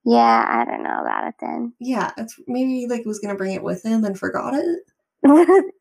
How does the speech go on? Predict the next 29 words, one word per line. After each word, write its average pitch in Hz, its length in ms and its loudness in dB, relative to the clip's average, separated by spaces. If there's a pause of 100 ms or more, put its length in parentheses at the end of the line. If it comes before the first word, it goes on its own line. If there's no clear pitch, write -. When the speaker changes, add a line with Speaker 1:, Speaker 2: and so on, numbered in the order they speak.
Speaker 1:
Oh, 302 280 4 (280)
I 330 120 0
just 302 180 2
killed 339 260 -2
all 285 160 2
these 269 200 -6
people. 285 340 0 (400)
But, 294 120 2
uh, 294 320 6 (100)
uh, 269 140 0 (100)
I 269 80 -2
think 440 220 -2
I 359 40 2
want 302 160 0
some 233 180 -8
bacon 240 360 -6
and 233 140 -6
eggs 262 500 -2
later. 233 580 2 (140)
Speaker 2:
I'll 233 80 -10
steal - 260 0
Speaker 1:
Let 339 80 6
Speaker 2:
their 311 100 6
Speaker 1:
me 294 80 6
go 294 60 6
and 262 120 2
Speaker 2:
bacon. 196 220 0 (180)
Speaker 1:
take - 120 -14
this. 233 260 2